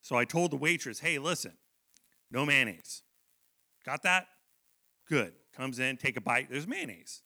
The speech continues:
in it. Okay. Chris has been with me when I've had a, he calls it a mayonnaise moment. Or I just, yeah. It's, it's not good. It's not good.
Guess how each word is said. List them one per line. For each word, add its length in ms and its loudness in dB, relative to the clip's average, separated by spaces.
in 180 -10
it. 140 -20
Okay. 220 -14
Chris 220 4
has 120 0
been 220 8
with 200 8
me 100 4
when 160 4
I've 120 6
had 180 10
a, 560 -2
he 160 4
calls 280 8
it 100 8
a 40 8
mayonnaise 560 6
moment. 400 4
Or 160 8
I 140 12
just, 340 6
yeah. 320 6
It's, 300 2
it's 240 2
not 260 8
good. 360 8
It's 220 -2
not 260 8
good. 320 4